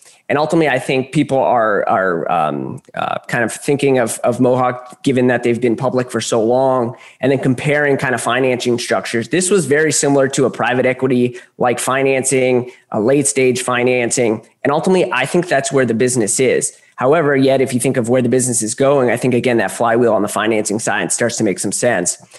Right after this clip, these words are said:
Now, the, the, um, dilution, uh, comment that you, you mentioned, yeah, there's, there's, uh, equity dilution, but it is accretive. So it's, it's important to understand that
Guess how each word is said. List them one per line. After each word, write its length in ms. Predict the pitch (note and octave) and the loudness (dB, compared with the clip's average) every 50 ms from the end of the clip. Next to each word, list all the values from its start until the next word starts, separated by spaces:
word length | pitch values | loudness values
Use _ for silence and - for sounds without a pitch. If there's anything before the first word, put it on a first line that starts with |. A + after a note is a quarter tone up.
| - _ - | -20 _ -4
Now, 180 | - C3 C3 | -2 0 0
the, 340 | C3 B2+ C3 C3 B2+ F#2+ - - | 2 2 2 2 2 0 0 0
the, 520 | B2 B2+ B2+ B2+ B2+ B2+ B2 A#2+ - - - _ _ - | 0 2 4 4 4 4 2 2 0 -4 -10 _ _ -2
um, 480 | - A#2+ G#2+ G2 F2+ F2 G2 E2 - - - - - | 0 0 2 0 0 -2 -4 -6 -10 -12 -16 -10 -4
dilution, 800 | - C3 C3+ C3+ D3 D#3 E3+ D#3+ - E3 C#3+ C#3 C3 C3 B2+ A2+ - - - | 0 0 2 4 4 4 4 2 2 2 2 2 2 2 2 0 -2 -2 -2
uh, 180 | - A2 E2+ F2 - - - _ | -2 -2 -2 -2 -4 -8 -16 _
comment 340 | - - C3 B2+ B2+ B2 A2+ | -6 -2 -2 0 0 0 0
that 80 | C3 A#2+ | 0 2
you, 240 | B2+ B2 A#2 G#2+ - | 2 2 0 0 -2
you 140 | - B2+ B2 | 0 0 0
mentioned, 580 | A#2 C3 D3+ D3 - B2+ A#2 A#2 A2+ A#2+ A#2+ - _ _ _ _ _ _ _ - | 0 0 -2 -2 -2 -2 0 0 -2 -2 -6 -12 _ _ _ _ _ _ _ -2
yeah, 200 | - D3+ F#3 F3+ | 0 0 2 2
there's, 220 | D#3 C#3+ C3 - | 2 2 0 0
there's, 400 | - C3 C3+ B2 A#2+ - - - - - | 0 0 0 0 -2 -4 -8 -8 -4 -2
uh, 140 | A#2+ A2+ - | -2 -2 0
equity 300 | - D#3 - - E3 D3+ | 0 -2 0 0 2 2
dilution, 540 | C3+ B2 A#2+ A#2 B2 C3+ D#3 D3+ - C3+ A#2+ | 2 2 2 2 4 2 2 2 0 0 0
but 120 | A2+ B2 B2 | 2 2 2
it 140 | B2 B2+ | 2 2
is 120 | C#3+ C#3+ C3 | 0 0 -2
accretive. 440 | A#2 - - C#3+ C#3 B2 A2 F2 E2 | -4 -4 -2 -2 0 2 0 0 0
So 160 | - A#2+ A#2+ | 0 0 0
it's, 160 | A2+ - - | 0 0 -2
it's 180 | - A#2+ A#2+ - | -4 -2 -2 -2
important 360 | B2 B2 - D3 D3 D3 C3+ | -4 -2 -2 0 0 2 2
to 40 | B2+ | 2
understand 500 | C3 B2+ A#2+ - - B2 B2 B2+ B2 A#2+ | 0 0 -2 -2 -2 0 0 2 2 2
that 280 | A#2 A2+ G#2+ - - | 2 0 -2 -4 -8